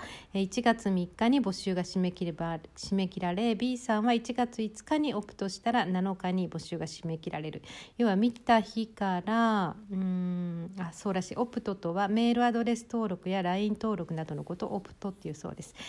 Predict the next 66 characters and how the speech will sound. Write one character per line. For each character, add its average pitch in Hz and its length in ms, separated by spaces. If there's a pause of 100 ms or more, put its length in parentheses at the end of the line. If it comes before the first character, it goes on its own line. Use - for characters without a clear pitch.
(420)
で、 220 320
え 196 240
ー 196 60
と、 190 100
要 226 160
は 165 180 (360)
見 285 140
た 277 140
日 240 140
か 277 140
ら 262 100
三 214 180
日 247 200
間 180 260
限 208 240
定 214 220
で 208 100
す 208 160
み 165 80
た 165 140
い 160 60
な 160 120
形 160 340
で 170 160 (300)
ど 240 140
ん 220 80
ど 151 80
ん - 60
煽 202 300
ら 240 140
れ 226 100
る 175 100
っ - 20
て 151 180
い 151 60
う - 20
ん 147 60
で 151 60
す - 100
よ 147 100
ね。 269 300
で、 233 80
そ 220 120
の 190 180
煽 214 340
り 311 120
に 302 160
よ 285 120
っ 254 40
て、 269 480 (320)
え 185 200
ー、 - 20
売 175 60
り 196 140
上 196 100
げ 190 120
を 185 60
の 175 140
ば-、 156 180
伸 180 140
ば 202 140
す 202 180
っ - 40
て - 320
い 151 200
う。 - 80